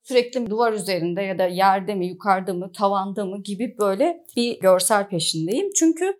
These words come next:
bunlar birbirlerine çok bağlandığında kompozisyon sıkışıyor. Çok açıldığında da çok şey oluyor. Bunun arasında da bir eşik yaratmaya çalışıyorum. O yüzden sürekli bir değişim var.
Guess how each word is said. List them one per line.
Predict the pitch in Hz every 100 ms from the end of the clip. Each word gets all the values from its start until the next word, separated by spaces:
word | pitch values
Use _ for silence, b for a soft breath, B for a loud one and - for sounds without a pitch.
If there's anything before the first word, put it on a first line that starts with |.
| _ 202
bunlar | 302 349 339
birbirlerine | 320 294 311 330 330
çok | 370 370 -
bağlandığında | 233 214 214 208 214 302 -
kompozisyon | 226 226 233 - 349
sıkışıyor. | - 240 214 - 175 170 302 - -
Çok | 381 262
açıldığında | 247 - 254 226 226 240
da | 359 370
çok | 311 269 -
şey | 196 156
oluyor. | 156 165 247
Bunun | 240 311 381 -
arasında | 277 285 - 302 330
da | 302
bir | 202
eşik | 196 - 202 196
yaratmaya | 175 175 175 165 165
çalışıyorum. | 185 170 - - 392 403 b b
O | 320
yüzden | 320
sürekli | 320 - 277 277 339
bir | 262
değişim | 262 254 - 233 - _
var. | 180 - -